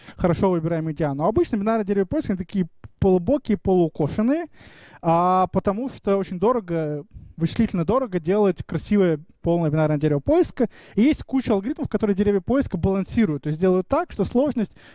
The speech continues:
ну, типа O от логарифма N. И наверняка кто не слышал про А В Л деревья. Мы на какой-то лекции рассматривали декартовое дерево, а, красно-черные деревья, два-три деревья. Ну, короче, есть куча разных бинарных деревьев поиска.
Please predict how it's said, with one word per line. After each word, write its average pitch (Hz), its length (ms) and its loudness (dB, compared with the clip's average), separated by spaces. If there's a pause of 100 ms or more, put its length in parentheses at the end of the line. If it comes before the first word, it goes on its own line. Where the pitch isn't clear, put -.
(100)
ну, 269 120 4
типа 180 260 -2
O 220 160 4
от 190 120 0
логарифма 160 460 -8
N. 135 120 -20 (100)
И 220 80 -2
наверняка 208 320 2
кто 202 160 -4
не 180 60 -2
слышал 160 320 -4
про 147 380 -2 (400)
А 156 80 2
В 151 100 0
Л 285 240 2
деревья. 226 320 2
Мы 180 360 0
на 165 160 -6
какой-то 170 300 0
лекции 170 260 2
рассматривали 151 640 0 (320)
декартовое 226 800 0
дерево, 196 560 2 (340)
а, 151 600 0
красно-черные 240 800 0
деревья, 190 360 2
два-три 156 400 0
деревья. 214 260 2
Ну, 196 60 -6
короче, 233 220 -2
есть 202 120 0
куча 247 300 0
разных 190 360 -2
бинарных 180 340 2
деревьев 170 300 2
поиска. 285 480 0